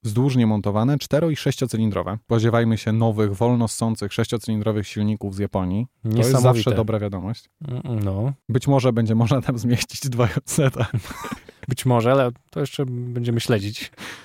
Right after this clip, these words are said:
Speaker 2: Ale na pewno można uturbić.
Speaker 1: Na pewno można uturbić. Mazda docelowo chce pozycjonować ten model wyżej niż obecnie. Mazda
Speaker 2: Vision.
Speaker 1: sześć.
Speaker 2: Wy-, Vision.
Speaker 1: Vision wyżej, tak.
Speaker 2: No.
Speaker 1: Tak, aby konkurowała z B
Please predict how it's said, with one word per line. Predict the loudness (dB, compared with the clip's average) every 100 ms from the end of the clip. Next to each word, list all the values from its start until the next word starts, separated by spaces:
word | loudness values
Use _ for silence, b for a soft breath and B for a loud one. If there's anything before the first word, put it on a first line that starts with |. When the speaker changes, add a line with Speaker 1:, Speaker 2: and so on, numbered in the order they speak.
| B B 0
Speaker 2:
Ale | 4
na | 4
pewno | 4 2
można | 4 4
uturbić. | 4 4 2 0 -2
Speaker 1:
Na | 2 4
pewno | 4 4 4
można | 4 2
uturbić. | -2 0 -2 -2 -12 -14 _
Mazda | 2 4 4 2
docelowo | 0 0 2 2 0
chce | -4 -4
pozycjonować | -2 -2 0 2 4 2 0
ten | 0
model | 0 0 0 0 -2 -6 -16 _ -4
wyżej | 2 2 2 -2 -4 0
niż | 2 2 0 -6 -10 _
obecnie. | -2 0 0 0 -2 -4 -4
Mazda | 2 4
Speaker 2:
Vision. | 4 2
Speaker 1:
sześć. | 2 2 0 -4 0
Speaker 2:
Wy-, | 2 2
Vision. | 2 2 2 0 -2 -2 0 2
Speaker 1:
Vision | 2 4 4
wyżej, | 2 2 -2 0
tak. | 0 0 -2 -6
Speaker 2:
No. | -4 -2 -2 -6 _ _ _
Speaker 1:
Tak, | -2 2
aby | 2
konkurowała | 0 0 2 4 4 4 2
z | 2 2 2
B | 0 0